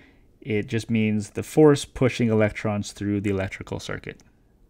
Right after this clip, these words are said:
So in order to figure out what the potential of an electrochemical cell is, we need to know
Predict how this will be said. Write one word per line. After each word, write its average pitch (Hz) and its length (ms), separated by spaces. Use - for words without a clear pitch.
So - 260
in 120 80
order 165 200
to 165 100
figure 127 420
out 117 240
what 110 320
the 107 140
potential 117 760
of 104 220
an 101 80
electrochemical 101 800
cell 156 320
is, 113 500
we 113 80
need 123 260
to 127 100
know 117 480